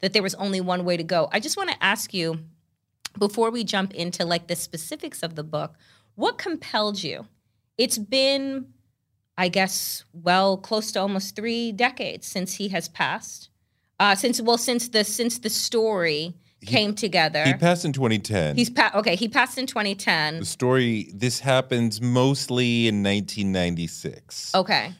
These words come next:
Speaker 2: But, you know, Cliff was somebody that I remembered from high school. He was one of the guys from, from school. Not everybody from your high school you remember twenty years later. There might be some people who you went to high school with who come up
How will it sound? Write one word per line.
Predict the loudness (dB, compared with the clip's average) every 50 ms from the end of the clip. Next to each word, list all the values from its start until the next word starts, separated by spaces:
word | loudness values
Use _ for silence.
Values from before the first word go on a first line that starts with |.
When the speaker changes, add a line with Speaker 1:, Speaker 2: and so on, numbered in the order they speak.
| _ _ _ _
Speaker 2:
But, | -4 -4 -4 -2 -4
you | -2 0
know, | 2 2 2 2 0 -2 -4 -14 _ _ _ _ _ _ _
Cliff | -8 0 2 2 2 0 0 -2
was | -2 -2
somebody | 2 2 2 2 4 4 4 4 4 2 2 2 0 0 -4 -6 _ _ _ _ _ _ _ _ _ _ _ _ _ _ -18 -18 _ _ _ _ _ _ _ _ _ _ _ _ _ _ _ _ _ _ _ _ _ _ _ _ _ _ _ _ _ _ _
that | 0 2 4 6
I | 6 6 6
remembered | 6 2 0 0 2 0 0 2 0 0 0 0 -2 -6 -8 -10 _ _ _ _ _ _ _ _ _ _
from | -2 -2 -2 0
high | 0 -2 -4
school. | -4 -4 -4 -2 0 2 2
He | 0 -2
was | -2 -2
one | 0 0
of | 0 0
the | 0
guys | 2 4 4 6 6 6 4 4 0 -4 -10
from, | -4 -2 0 0 0 0 -2 -4 -8
from | -8 -4 -4 -4 -4
school. | -4 -6 -4 -4 -4 -4 -8 -20 -20 _ _
Not | 2 2 4 4 4
everybody | 4 4 2 2 2 2
from | 2 0 0 0
your | 2 4
high | 4 2
school | 2 2 -2 -2 -2 0
you | 0 0 0
remember | 0 0 -2 0 0 0 -2 -4 -6 -10 -12 _ _
twenty | -18 -6 -4 -4 -2 -2
years | -2 -2 -2 -2 -2 -2 -2 -4 -6 -10 -12
later. | -8 -2 -2 -2 0 -2 -4 -6 -10 -12 -16 -6
There | -4 -2 -2
might | 0 2 0 0 0 -2
be | -6 -6
some | -4 -4 -4 -6 -4
people | -4 -6 -6 -4 -4 -4 -2 -2 -2 -4 -6
who | -6 -6 -6
you | -4 -4 -2
went | -4 -4 -4
to | -2
high | -2 -2
school | -2 -2 -2 -2 0
with | 0 0 0 0 0 -4
who | -12 -12
come | -12 -8 -4 -4
up | -4 -4 -6